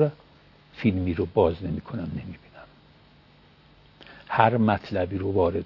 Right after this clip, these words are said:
نمی‌شم.» گاهی مواقعی احس-، احس-، احساس می‌کنم یک هجومی علیه مبانی دینی داره آغاز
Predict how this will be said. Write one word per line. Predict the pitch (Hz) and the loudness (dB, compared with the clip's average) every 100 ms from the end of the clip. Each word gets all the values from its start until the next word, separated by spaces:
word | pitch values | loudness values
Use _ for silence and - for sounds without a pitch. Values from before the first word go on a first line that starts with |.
| - | -8
نمی‌شم.» | 87 - - - _ _ _ _ - | -10 -10 -14 -18 _ _ _ _ 4
گاهی | 107 92 | 4 4
مواقعی | 104 107 101 95 98 - | 0 -2 0 0 0 0
احس-، | 110 - - | -8 -8 -10
احس-، | 101 - _ - | -10 -10 _ -2
احساس | - - - 98 - | 0 0 2 2 0
می‌کنم | 92 - 101 - - - - - | -6 -4 -4 -4 -14 -16 -16 2
یک | - 117 - - - | 4 4 2 -12 2
هجومی | 120 107 117 127 139 139 | 4 4 2 2 2 0
علیه | 117 107 98 95 | -2 0 2 0
مبانی | 101 101 95 90 92 98 | 0 0 0 0 0 -2
دینی | 98 101 85 82 | 0 -2 -2 -2
داره | 80 78 | -2 0
آغاز | 76 - 80 | -2 -4 -6